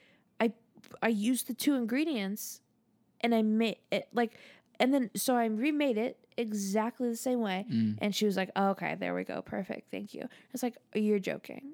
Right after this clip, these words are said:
Speaker 1: You just made me," and while I was making her drink, she was trying to show me on her phone how to make the drink. It's a s-, it's not like a, a customizable drink. Like, this was a standard
Speaker 2: Yeah.
Speaker 1: drink.
Speaker 2: Off the menu.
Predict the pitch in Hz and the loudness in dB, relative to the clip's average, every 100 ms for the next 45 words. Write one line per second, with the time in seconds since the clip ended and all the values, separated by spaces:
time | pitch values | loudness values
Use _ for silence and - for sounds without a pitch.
0 | - 226 247 262 240 220 208 - 285 269 | -4 0 0 0 -2 -2 -2 0 2 2
1 | 226 - - - 220 247 262 220 226 208 | 0 -6 -16 -2 2 4 4 2 2 0
2 | 208 226 240 220 202 247 202 - - - | -2 -2 -2 0 0 0 -2 -8 -20 -10
3 | - 240 220 240 220 214 - 220 226 208 | 0 2 2 0 0 0 0 0 0 0
4 | 190 202 202 208 - 220 185 185 - - | 0 -2 0 -2 0 0 0 -2 -6 -18
5 | - 220 214 202 202 196 190 202 240 - | -6 0 0 0 -2 -4 -4 -2 -2 -4
6 | - _ _ _ _ - 254 - - - | -14 _ _ _ _ 0 0 0 -2 0
7 | - - - 302 359 302 - 226 196 - | 0 -2 0 -2 0 -2 0 0 0 -4
8 | _ - 214 - 269 - 262 226 247 240 | _ -8 -6 -4 -4 -4 -2 -2 -2 -2
9 | 214 208 196 262 247 190 - - - 226 | -4 -4 -4 -4 -4 -8 -16 -20 -4 -2
10 | 202 269 - 269 220 - - - 240 254 | 0 -2 0 2 2 2 -6 -2 0 2
11 | 233 190 226 226 - 151 _ - 214 285 | 0 2 2 2 2 0 _ -10 -2 0
12 | 247 - 110 104 107 104 95 92 120 | -2 0 2 2 2 2 0 -2 -4